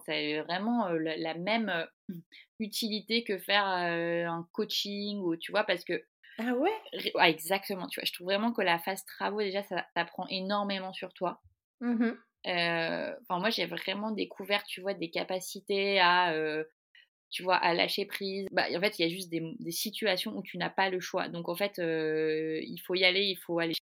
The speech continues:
Speaker 1: chercher la ressource en toi pour, heu, pour continuer, pour pas lâcher et cetera. Donc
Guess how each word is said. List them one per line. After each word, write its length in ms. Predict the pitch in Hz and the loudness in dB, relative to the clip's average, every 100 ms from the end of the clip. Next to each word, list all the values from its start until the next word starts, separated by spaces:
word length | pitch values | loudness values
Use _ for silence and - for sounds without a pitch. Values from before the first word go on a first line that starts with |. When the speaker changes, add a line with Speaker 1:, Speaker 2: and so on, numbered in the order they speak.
| - | -8
Speaker 1:
chercher 180 | - 190 | -2 2
la 120 | 170 | 2
ressource 380 | 170 170 196 - | 2 -4 -10 -10
en 80 | 175 | -8
toi 240 | 196 196 196 | 0 0 -2
pour, 180 | 180 175 | -6 -4
heu, 120 | 165 160 _ _ | -4 -6 _ _
pour 140 | 170 | -12
continuer, 580 | 196 185 190 185 185 190 | -8 -6 -6 0 2 2
pour 160 | 170 - | -2 -2
pas 120 | 180 | 0
lâcher 300 | 175 175 190 | 2 0 -4
et 60 | 180 | -6
cetera. 280 | - 180 180 | -6 -4 -4
Donc 160 | 175 | -6